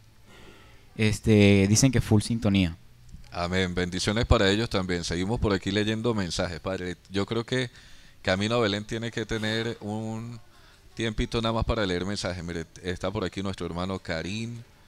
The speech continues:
Speaker 2: de la familia salesiana, nuestra hermana Sobeida, nos vuelve a enviar un mensaje, Carolina Vivas, Dulce Colmenares de Palmira, eh, Marucha nos envía por aquí un, un rico compartir, esperemos que se haga efectivo y materi-,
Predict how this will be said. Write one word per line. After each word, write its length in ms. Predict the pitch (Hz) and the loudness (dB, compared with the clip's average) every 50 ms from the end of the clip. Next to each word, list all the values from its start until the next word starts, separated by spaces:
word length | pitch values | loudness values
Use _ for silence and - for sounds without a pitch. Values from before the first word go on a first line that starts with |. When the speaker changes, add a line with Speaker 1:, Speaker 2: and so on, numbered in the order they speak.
| _ _ _ _ | _ _ _ _
Speaker 2:
de 140 | - - 87 | -12 -8 -6
la 360 | 90 87 87 87 87 85 82 | -2 -2 0 0 -2 -2 -4
familia 400 | - - 85 87 90 92 92 92 | -6 -8 -8 -8 -6 -6 -6 -6
salesiana, 840 | - - 80 78 80 - - 104 107 113 113 113 117 117 117 117 113 113 | -6 -8 -10 -8 -8 -6 -4 -4 -4 -4 -6 -6 -8 -8 -10 -10 -12 -12
nuestra 240 | 90 85 85 - 73 | -12 -12 -10 -10 -10
hermana 260 | 85 85 85 87 90 87 | -10 -8 -8 -8 -8 -8
Sobeida, 720 | - - 82 82 95 101 113 117 120 117 117 117 120 113 | -8 -8 -6 -4 -2 -2 -2 -4 -4 -6 -6 -6 -6 -8
nos 140 | 101 90 87 | -8 -8 -8
vuelve 180 | 90 90 90 | -8 -6 -6
a 20 | 90 | -6
enviar 200 | 90 90 85 87 | -6 -6 -6 -6
un 80 | 85 87 | -8 -8
mensaje, 380 | 87 82 - 104 110 113 107 | -10 -8 -8 -8 -8 -8 -10
Carolina 460 | - - 87 85 87 87 87 87 87 85 | -12 -10 -10 -10 -10 -10 -10 -10 -8 -8
Vivas, 500 | 87 101 113 117 120 120 117 113 - - - _ _ - - - _ _ _ - | -6 -6 -6 -6 -8 -8 -8 -10 -14 -18 -20 _ _ -20 -20 -20 _ _ _ -20
Dulce 460 | - 85 98 101 101 95 - - 92 | -12 -6 -6 -4 -4 -4 -6 -8 -8
Colmenares 600 | - 92 85 85 87 87 90 95 104 110 104 95 | -6 -8 -8 -8 -8 -6 -4 -4 -4 -4 -6 -6
de 120 | 95 85 | -8 -10
Palmira, 640 | - - 78 80 80 87 101 113 120 120 120 120 120 - - _ _ - - - - - _ _ _ _ | -10 -10 -10 -10 -8 -8 -8 -8 -6 -6 -8 -8 -10 -12 -18 _ _ -20 -20 -20 -20 -20 _ _ _ _
eh, 420 | - 87 90 90 92 92 90 90 90 | -8 -6 -4 -2 -2 -2 -2 -4 -4
Marucha 560 | 90 87 90 92 98 101 101 - - 104 104 | -2 -4 -2 -2 -4 -4 -6 -6 -6 -6 -6
nos 180 | 101 95 87 92 | -6 -6 -6 -6
envía 280 | 87 85 90 92 90 | -8 -6 -6 -6 -6
por 180 | 90 101 101 92 | -6 -6 -6 -6
aquí 160 | 87 - - | -8 -8 -8
un, 160 | 90 92 92 92 | -10 -10 -8 -10
un 160 | 95 98 95 | -10 -10 -10
rico 300 | - 98 101 90 - 101 92 | -10 -10 -10 -10 -8 -10 -8
compartir, 540 | - 85 85 - 82 80 87 - 113 127 | -8 -8 -8 -8 -8 -8 -8 -8 -10 -10
esperemos 380 | 123 113 - 92 90 95 101 101 | -10 -10 -8 -8 -8 -8 -8 -8
que 120 | - 85 | -10 -10
se 100 | 80 - | -8 -8
haga 160 | 85 95 98 101 | -6 -6 -6 -6
efectivo 560 | 95 - 85 78 - _ - 101 110 120 120 | -6 -8 -12 -12 -14 _ -12 -12 -10 -10 -10
y 40 | 110 | -10
materi-, 520 | 98 92 87 - 76 - 82 82 80 - | -10 -10 -10 -12 -12 -12 -10 -12 -12 -14